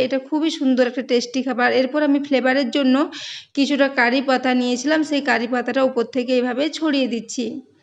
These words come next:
এই ওটসের এই চিলাগুলোকে আমি তিন রকম ফ্লেভারে তৈরি করব। একটাতে আমি ওটস, এ, এক, প্রথমের যে চিলাটা তৈরি করেছি তাতে আমি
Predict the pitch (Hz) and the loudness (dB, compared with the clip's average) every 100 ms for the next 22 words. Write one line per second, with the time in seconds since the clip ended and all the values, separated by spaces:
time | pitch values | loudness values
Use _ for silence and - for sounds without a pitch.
0 | _ _ _ _ _ _ _ _ 269 294 | _ _ _ _ _ _ _ _ 4 6
1 | 262 277 - 302 285 285 277 269 254 254 | 6 4 2 4 6 4 2 2 2 4
2 | 262 262 269 285 262 254 254 269 277 262 | 4 6 4 4 4 2 2 2 2 2
3 | 269 294 285 277 254 254 262 233 240 247 | 2 2 2 4 4 4 4 2 2 0
4 | 233 247 339 - - _ _ _ _ 247 | 0 0 -4 -6 -18 _ _ _ _ -2
5 | 247 285 285 302 277 285 285 262 277 277 | 0 0 2 2 4 2 2 2 2 0
6 | - 254 254 254 247 233 247 - - 247 | -2 2 4 4 2 0 -2 -4 -6 -6
7 | 240 277 269 277 285 269 262 269 254 254 | -2 0 2 0 2 2 2 4 4 4
8 | 262 262 320 311 254 262 262 254 269 | 4 4 0 0 0 0 0 2 2